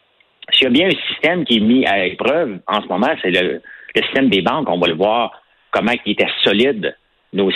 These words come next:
six ban-, nos six grandes banques au Canada, comment ils vont être capables de supporter tous les, les non-paiements, là. C'est là qu'on va voir le gouvernement,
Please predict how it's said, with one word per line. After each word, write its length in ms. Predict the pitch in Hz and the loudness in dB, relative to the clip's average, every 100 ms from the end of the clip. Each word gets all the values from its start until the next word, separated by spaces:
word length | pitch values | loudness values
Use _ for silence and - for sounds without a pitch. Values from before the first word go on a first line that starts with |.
| - | 0
six 140 | 110 | -2
ban-, 180 | 92 87 | 0 0
nos 200 | 90 98 90 | 2 0 2
six 180 | 120 | 2
grandes 240 | 101 90 90 | 2 0 0
banques 220 | 110 117 | 0 -2
au 60 | 85 | 0
Canada, 480 | 90 82 82 143 - - - - | 0 0 0 -2 -4 -20 -18 -6
comment 180 | 80 101 | -2 -2
ils 100 | 95 | 0
vont 120 | 98 | -2
être 100 | 95 | 0
capables 300 | 92 107 107 | 0 0 0
de 80 | 92 - - | 0 0 0
supporter 640 | - - - - 269 - - _ _ _ _ _ - | 0 -2 -4 0 0 0 -18 _ _ _ _ _ -2
tous 140 | 160 - | -2 2
les, 500 | 117 107 104 101 98 | 2 4 4 2 2
les 180 | 101 104 | 2 2
non-paiements, 600 | 120 120 98 92 120 101 | 0 0 -2 -2 -2 -2
là. 160 | 80 - | -6 -4
C'est 80 | 95 | 0
là 120 | 120 | 0
qu'on 160 | 160 107 | 0 0
va 100 | 98 | 0
voir 160 | 107 113 | 0 -2
le 60 | |
gouvernement, 360 | 101 95 92 | 0 -2 0